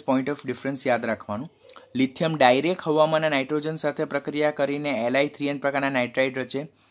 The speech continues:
સમૂહના અન્ય તત્વો એમ થ્રી એન પ્રકારના નાઇટ્રાઇડ રચે, પરંતુ તેઓ હવામાંના નાઇટ્રોજન સાથે ડાયરેક્ટલી પ્રક્રિયા કરીને નાઇટ્રાઇડ રચી શકતા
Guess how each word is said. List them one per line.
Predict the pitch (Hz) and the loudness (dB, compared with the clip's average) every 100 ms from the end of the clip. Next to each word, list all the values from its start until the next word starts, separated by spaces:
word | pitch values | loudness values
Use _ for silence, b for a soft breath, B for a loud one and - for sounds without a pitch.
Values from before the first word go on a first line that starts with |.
| b | b
સમૂહના | - 131 143 143 131 | -4 0 0 2 2
અન્ય | 131 143 | 2 0
તત્વો | 147 139 147 | 0 -2 0
એમ | 135 123 | 0 0
થ્રી | 123 151 | -2 -4
એન | 139 | -2
પ્રકારના | 131 127 139 | -2 0 0
નાઇટ્રાઇડ | 135 113 113 135 139 | 0 -2 0 2 2
રચે, | 151 147 110 - B B B B | 0 0 -6 -8 B B B B
પરંતુ | 123 127 139 160 | -2 0 0 -4
તેઓ | 160 139 139 151 156 | -4 0 2 2 0
હવામાંના | - 123 135 147 135 139 127 131 139 | -4 -4 -2 0 0 0 0 -2 -2
નાઇટ્રોજન | 160 139 107 107 135 135 143 | -4 -4 -4 -4 -6 -4 -4
સાથે | 143 131 120 147 | -4 -2 -2 -4
ડાયરેક્ટલી | 135 101 107 117 131 185 190 214 214 | 0 0 2 0 2 2 2 2 2
પ્રક્રિયા | 165 156 156 156 156 | 4 2 2 2 2
કરીને | 139 135 139 | 2 0 0
નાઇટ્રાઇડ | 131 113 113 127 117 | 0 -2 0 0 0
રચી | 113 - 113 | -4 -2 -4
શકતા | - 98 - 110 110 196 | -4 -8 -2 0 2 0